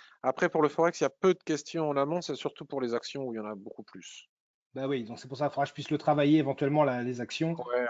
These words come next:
Speaker 1: après, il faut juste ne pas tenir compte du fondamental et avoir une réponse technique uniquement, hein.
Speaker 2: Oui, oui, eh ben, c'est ce que je dis tout le temps, hein. Moi, je fais de la, la, je fais du technique, hein. Je, je ne suis pas trader action, donc c'est vrai que je suis pas le mieux placé pour ça, mais
Speaker 1: Guy nous dit qu'il a encore appris sur le court terme. Eh bien, c'est très bien.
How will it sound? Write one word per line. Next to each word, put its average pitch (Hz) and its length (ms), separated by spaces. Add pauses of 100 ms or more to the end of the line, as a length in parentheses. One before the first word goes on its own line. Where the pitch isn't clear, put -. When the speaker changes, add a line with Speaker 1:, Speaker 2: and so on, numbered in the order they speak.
Speaker 1:
après, 147 440
il 127 120
faut 139 180
juste 135 340
ne 127 200
pas 143 160
tenir 131 320
compte 131 180
du 117 80
fondamental 117 640
et - 20
avoir 107 300
une 104 80
réponse 107 340
technique - 400
uniquement, 101 640 (100)
hein. 95 80 (240)
Speaker 2:
Oui, 156 220
oui, 170 160
eh 139 40
ben, 131 120
c'est 123 160
ce - 80
que 131 80
je 123 40
dis 127 80
tout 131 100
le 123 60
temps, 123 140
hein. 127 60
Moi, 135 100
je - 60
fais 156 80
de 135 60
la, 135 140
la, 127 180
je 117 100
fais 165 100
du 147 140
technique, 160 420
hein. 123 60
Je, 131 160
je 123 140
ne 160 100
suis 156 160
pas 175 160
trader 151 260
action, 135 320
donc 139 140
c'est 139 80
vrai 147 160
que 117 40
je 120 60
suis - 140
pas 151 140
le 123 80
mieux 143 200
placé 139 300
pour - 180
ça, 156 180
mais 110 300 (1800)
Speaker 1:
Guy 165 220
nous 185 100
dit 175 140
qu'il 165 180
a 151 80
encore 151 280
appris 160 320
sur 139 240
le 143 120
court 143 280
terme. 147 320
Eh 123 100
bien, 139 320
c'est 151 340
très - 220
bien. 110 480